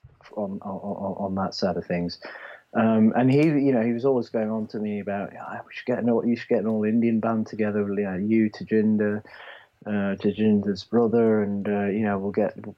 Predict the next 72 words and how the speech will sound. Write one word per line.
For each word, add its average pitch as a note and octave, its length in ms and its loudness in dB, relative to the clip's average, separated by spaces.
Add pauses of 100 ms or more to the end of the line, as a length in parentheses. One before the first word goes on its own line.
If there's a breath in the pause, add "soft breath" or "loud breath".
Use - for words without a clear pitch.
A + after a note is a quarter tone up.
(120)
just - 180 -6
make A#2+ 180 2
it - 40 -4
all A2 180 4
Indians." G#2+ 440 0
And G#2 320 -4
ke-, - 460 -2
and A#2+ 180 0
he C#3+ 220 2
came G#2 260 -2
up - 80 -4
with G2 140 -6
a - 20 -6
name, G#2 320 0
"We'll G#2 80 -4
call A2 240 0
it G2 80 -4
Corner G#2+ 320 -2
Shop, A#2+ 380 -2
and, A#2 100 0
you G#2+ 60 0
know, F#2+ 80 -4
we'll F#2+ 100 -6
take A2+ 260 -2
it." G2+ 60 -4 (460 loud breath)
And G3+ 80 -4
I - 40 -2
was G#3 100 -6
like, G#3 120 -4
"Mark, A3+ 300 2
it's - 120 -10
a G3+ 80 -4
total A#2 360 -2
joke. G2+ 400 0
I'm F#2 120 -2
not A2+ 160 0
gonna D#2+ 160 -4
do E2+ 280 -2
that. D#2+ 60 0
I D2+ 340 0
can't F#2+ 260 -4
do E2+ 140 -2
it." - 160 -2 (180 loud breath)
But - 120 0
he D3 120 4
actually A2 280 0
went G2 220 -8
through A#2 300 -2
with F2+ 100 -10
it, F2+ 120 -10
and F#2 420 -10
he G#2+ 100 -4
was G2 140 -8
kind F2+ 220 -8
of D#2+ 60 -8
the E2+ 60 -10
guy F2 200 -2
behind F2 340 -4
it. E2 40 -2
And F#2 80 -2
he G2+ 80 0
was, F#2+ 280 -6
you G2+ 80 4
know, E2+ 140 2
he F#2+ 60 0
was F2+ 140 -2
their F2 120 2
manager F2 520 0 (120)
for, D#2+ 300 0
uh, D#2 60 -2
quite E2+ 320 0
a, - 80 -6